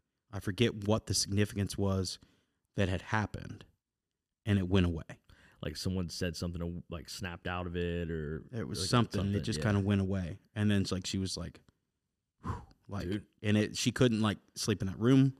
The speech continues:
Speaker 2: Yeah, yeah,
Speaker 1: Like,
Speaker 2: yeah.
Speaker 1: it was, it, it, and I, I had seen something kind of like that also. That's why, like, I'm getting, like, my back pieces is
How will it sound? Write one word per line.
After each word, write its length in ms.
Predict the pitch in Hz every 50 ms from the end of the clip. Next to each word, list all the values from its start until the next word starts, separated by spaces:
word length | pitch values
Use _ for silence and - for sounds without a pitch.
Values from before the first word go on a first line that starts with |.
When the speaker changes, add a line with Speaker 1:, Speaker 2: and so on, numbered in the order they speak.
| _ _ _
Speaker 2:
Yeah, 220 | 95 104 117 113 - - - - _ _ -
yeah, 180 | 90 95 95
Speaker 1:
Like, 260 | 92 104 98 95 90
Speaker 2:
yeah. 80 | 98 104
Speaker 1:
it 60 | 101 98
was, 300 | 101 95 85 - - - _ -
it, 160 | - - - _ _ _ -
it, 140 | - - - -
and 120 | - 107 104
I, 120 | 120 120 - -
I 140 | 123 139
had 240 | 160 156 135 110 95
seen 340 | - - - 131 120 110 98
something 540 | - - - 127 117 107 - - 104 101 92
kind 340 | - - - 117 120 117 101
of 200 | 92 87 92 98
like 240 | 98 101 101 - - 101 95 87
that 320 | - 98 92 92 92 - _ _ _ -
also. 760 | - 107 117 120 107 98 - - 95 90 - - - - - _ _ _ _ _ _ _ _ _ _ _ _ _
That's 200 | - 107 110 -
why, 200 | - 113 107 104
like, 180 | 101 95 87 -
I'm 120 | 104 101
getting, 220 | 90 101 90 71 92
like, 200 | 98 92 - 101
my 100 | 98 92
back 300 | 82 107 110 113 - -
pieces 480 | 113 95 87 - - 90 90 85 - - _ _ _ _ _ _ _ _ _ _ _ _ 104
is 360 | 98 95 92 87 - -